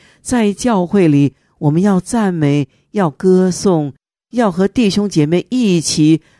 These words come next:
口唱心和的赞美主。因为神要我们用心灵和诚实来拜他，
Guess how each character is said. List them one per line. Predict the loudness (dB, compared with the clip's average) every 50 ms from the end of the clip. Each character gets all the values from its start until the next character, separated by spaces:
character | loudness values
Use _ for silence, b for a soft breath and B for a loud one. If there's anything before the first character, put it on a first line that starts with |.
| b b
口 | -10 -4 0 2 2 2 2 0
唱 | -2 -4 -4 -4 -2 -2 -4 -6
心 | -4 -2 -2 -2 -2 -2 -6
和 | -6 -4 -2 -2 0
的 | 0 -2 -2 -4 _ _ _ _
赞 | _ -6 -4 -2 -2 0
美 | 0 0 -2 -2
主。 | 0 0 0 0 0 -4 -8 _ _ _ _ _ _ _ _
因 | -4 -2 0
为 | 0 0
神 | 0 0 -2 -2 0
要 | 0 0 0
我 | 0 0
们 | 0 0 0
用 | 0 0 0
心 | -2 -2 -4 -2 -2 0 0
灵 | 0 0 0 -2 -4 -8 _ _ _ _ _
和 | -4 -4 -4
诚 | -4 -2 -4 -4 -2 -2
实 | -4 -4 -2 -2 0 0 0 -2 b b b
来 | b -2 0 0 0
拜 | 0 0 0 0 0 0 -2 -4
他， | -6 -6 -4 -2 -2 -2 -4 -6